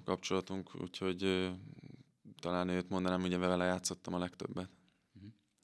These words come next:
Speaker 2: A regeneráció az hogyan fog majd telni, mm,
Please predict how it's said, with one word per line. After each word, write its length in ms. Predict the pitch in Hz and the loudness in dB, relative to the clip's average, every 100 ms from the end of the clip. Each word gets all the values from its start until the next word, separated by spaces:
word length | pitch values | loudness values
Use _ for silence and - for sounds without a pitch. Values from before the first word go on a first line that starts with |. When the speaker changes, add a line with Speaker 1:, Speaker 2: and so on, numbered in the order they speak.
| - - - - - _ _ _ _ _ - | -20 -20 -20 -20 -20 _ _ _ _ _ -8
Speaker 2:
A 80 | 98 | -2
regeneráció 720 | 104 120 131 123 - 127 113 | 0 0 0 0 0 0 2
az 220 | 117 - | 2 2
hogyan 300 | 117 98 90 | 2 2 0
fog 160 | 95 | -4
majd 240 | 92 87 90 | -4 -4 -4
telni, 520 | 95 87 87 87 90 - - - - | -4 -2 0 -2 -4 -8 -20 -20 -14
mm, 200 | 78 | -14